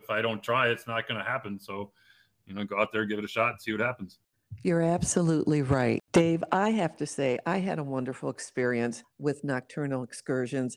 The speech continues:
Speaker 2: and I am definitely planning on doing another one. I have to see the stars at night. We went when it was cloudy, so I am looking forward to having another excursion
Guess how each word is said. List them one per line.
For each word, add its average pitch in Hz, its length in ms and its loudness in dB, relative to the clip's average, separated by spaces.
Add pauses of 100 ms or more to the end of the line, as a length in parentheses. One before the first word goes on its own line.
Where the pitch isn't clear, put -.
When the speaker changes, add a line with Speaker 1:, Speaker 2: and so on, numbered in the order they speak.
(120)
Speaker 2:
and 170 220 2
I 170 200 2
am 156 160 0
definitely 175 560 0
planning 147 480 0
on 127 160 0
doing 135 320 2
another 127 340 2
one. 123 220 0
I 120 240 -2 (100)
have 175 320 -2
to 151 100 -4
see 127 580 -2 (380)
the 131 80 -4
stars 120 600 -2
at 107 240 0
night. 117 420 -2
We 170 160 2
went 151 420 0
when 131 220 -2
it 127 80 0
was - 160 -8
cloudy, 135 680 0
so - 360 0
I 156 200 0
am 151 200 -2
looking 151 380 -2
forward 143 580 -2 (100)
to 123 320 -2 (140)
having 139 320 -2
another 143 500 0
excursion 139 800 0